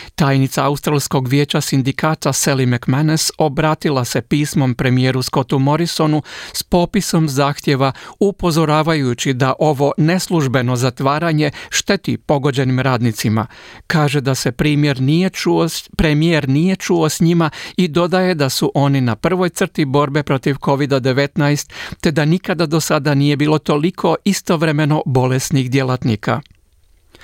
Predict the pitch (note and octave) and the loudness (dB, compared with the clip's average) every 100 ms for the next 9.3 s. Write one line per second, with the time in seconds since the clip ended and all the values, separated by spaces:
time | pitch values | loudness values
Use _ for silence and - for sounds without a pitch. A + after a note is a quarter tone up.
0 | - - - - - E3 F3+ F#3+ G#3+ - | -4 -4 -4 -6 -2 0 0 0 -2 0
1 | E3+ C3+ C3 B2 B2+ D3 D3 F3 E3+ D#3+ | 0 2 0 0 0 0 0 0 0 -2
2 | C3+ A#2+ D3 - C#3 C3+ C3 B2+ D3 D3+ | -2 0 0 0 -2 0 -2 -2 -2 0
3 | D3+ D3+ D#3 D#3+ D#3 D#3 - E3+ F3 C#3+ | 0 0 0 -2 -2 -2 -2 0 2 2
4 | B2 B2 - C#3 - C#3 - C#3+ C#3 B2+ | 0 -2 -2 0 0 -2 -2 0 0 0
5 | D3 D3+ D3+ D3+ D3 - - D#3+ C3 E3+ | -2 0 0 0 -4 -8 -8 -4 0 -2
6 | - - E3 D#3 D#3+ E3 - C#3 C3 B2+ | -2 -2 0 0 0 -2 0 0 2 2
7 | C3+ B2+ C3 B2 - E3 D#3+ - D#3 C#3+ | 0 0 0 0 0 0 0 0 0 0
8 | - - C3+ C3+ C3 D3+ C3+ A#2+ - B2+ | 0 -2 0 2 2 0 0 -2 0 -2
9 | G#2+ - | -2 -2